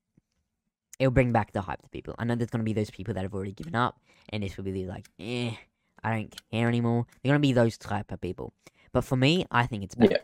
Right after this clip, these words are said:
Speaker 1: I think it's coming back this year. You know, with Ahsoka, Mando, Survivor, Acolyte,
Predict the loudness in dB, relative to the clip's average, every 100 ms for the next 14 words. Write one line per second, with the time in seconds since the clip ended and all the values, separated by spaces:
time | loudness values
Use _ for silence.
0 | -6 -2 -2 0 -6 -6 -6 -8 -8 -10
1 | -14 -12 -10 -12 _ _ _ _ _ 0
2 | 0 0 0 0 2 2 2 0 2 2
3 | 0 -2 -8 -2 -2 0 0 -2 -4 -6
4 | -2 -2 0 -4